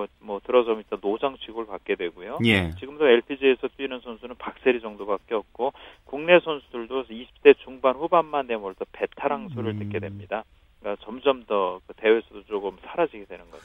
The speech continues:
Speaker 2: 그렇다면 아직 우리나라 선수들이 이제 시즌 엘피지에이 첫 승 신고하지 못했잖아요.
Speaker 1: 네.
Speaker 2: 뭐 이런 이유를 또 찾아볼 수 있겠네요.
Speaker 1: 네, 지금 열한 개 대회를 치렀는데 우리나라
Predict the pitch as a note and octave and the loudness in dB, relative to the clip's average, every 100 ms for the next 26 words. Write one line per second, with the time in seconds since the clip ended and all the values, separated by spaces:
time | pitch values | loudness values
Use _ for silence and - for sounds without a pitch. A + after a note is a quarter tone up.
0 | - - D3 D#3 E3+ F3 F3 C3+ D#3 D3 | -20 -6 -4 -2 0 2 4 4 4 2
1 | D#3 E3+ D#3+ D#3 E3 - D#3+ D3 C#3+ C3+ | 4 6 6 6 0 0 0 2 0 2
2 | A#3 A#3 A3 A2+ - D3 F3 F#3 F3 G#3 | 2 4 4 4 2 2 6 4 4 -2
3 | A#3 A3 A3+ G#3+ G3+ A#2+ D3+ D3 B2+ A#2+ | -2 2 6 6 6 6 6 6 6 6
4 | D#3+ C3 F#2+ G2+ - - D#3+ A3+ G#3 A#3+ | 6 6 4 0 -10 2 6 8 8 8
5 | F#3 G#3+ A3+ A3 G#3+ - C4+ C4 - E3+ | 8 8 6 4 -2 0 0 2 0 0
6 | D#3 D#3 C#3 E3 B3 B2 A#2 G#2+ D#3+ D3+ | 2 2 2 0 2 6 8 6 -6 6
7 | B2 D#3 E3+ F3 E3 D#3+ D3+ C#3 C3 - | 8 8 6 4 8 10 10 8 2 -2
8 | - D3+ C#3 C3+ A2+ A2 C#3 C#3 B2 G#2 | -10 -10 -6 -4 -4 -4 -4 2 4 4